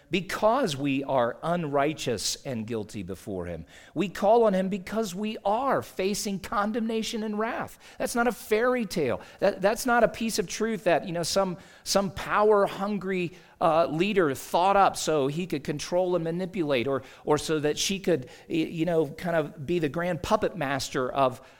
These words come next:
of her followers. It's God's truth. We call on him because we cannot justify or rescue ourselves. And to put it in, in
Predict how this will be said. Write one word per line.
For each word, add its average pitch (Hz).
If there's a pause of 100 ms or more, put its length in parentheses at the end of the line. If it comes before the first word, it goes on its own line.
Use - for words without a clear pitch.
(140)
of 151
her 175
followers. 185 (240)
It's 160
God's 240
truth. - (960)
We 202
call 220
on 208
him 196
because 202 (280)
we 262
cannot 269
justify 139 (300)
or 185 (160)
rescue 170 (200)
ourselves. 131 (220)
And 180
to 185
put 226
it 226
in, 180 (100)
in 165